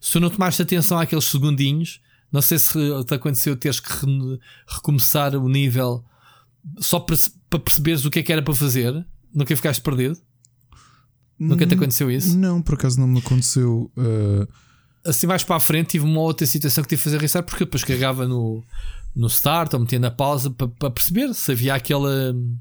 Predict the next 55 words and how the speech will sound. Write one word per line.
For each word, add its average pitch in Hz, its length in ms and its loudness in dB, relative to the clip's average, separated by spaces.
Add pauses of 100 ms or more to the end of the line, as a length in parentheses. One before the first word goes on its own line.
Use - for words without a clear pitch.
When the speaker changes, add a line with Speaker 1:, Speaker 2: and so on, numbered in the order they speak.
(880)
Speaker 1:
o 151 80 0
objetivo, 190 460 0
porque - 180 -6
o - 20 2
Speaker 2:
Mas - 40 0
Speaker 1:
jogo 123 140 2
Speaker 2:
como 180 100 4
Speaker 1:
não, 185 80 2
Speaker 2:
o - 20 0
objetivo 156 340 2
Speaker 1:
não 147 80 4
te 143 60 2
explica 143 180 2
Speaker 2:
normalmente - 0 -
é, 175 280 0
Speaker 1:
mecânicas. - 200 -12
Speaker 2:
é 151 160 0
tão 151 200 2
básico, 110 420 2 (180)
por 131 80 2
exemplo, 117 460 -2
eu, 123 220 2
eu, 117 80 -4
isso 131 300 2
eu 139 100 2
senti 135 360 2
no 151 200 4
primeira 147 440 4
missão. 151 460 0
Primeira 143 300 2
missão 123 240 0
assim. 101 260 -4 (560)
Não, 139 320 2
desculpa, - 320 2
na, 117 300 4
na 123 240 4
segunda 151 280 2
missão, 139 360 2
que 143 80 0
era 143 80 2
aquela 131 180 2
que 123 60 0
tu 123 100 2
tinhas 123 240 2
que - 80 0
pôr 117 240 4 (400)
oito 139 220 2
gajos 135 220 2
Speaker 1:
Projetor. 123 260 6
Speaker 2:
verdes - 100 2
numa 120 160 4
sala. 101 380 0 (340)
<clears throat> 180 100 8
Speaker 1:
Ah, 135 280 6 (200)
ok. 123 320 -2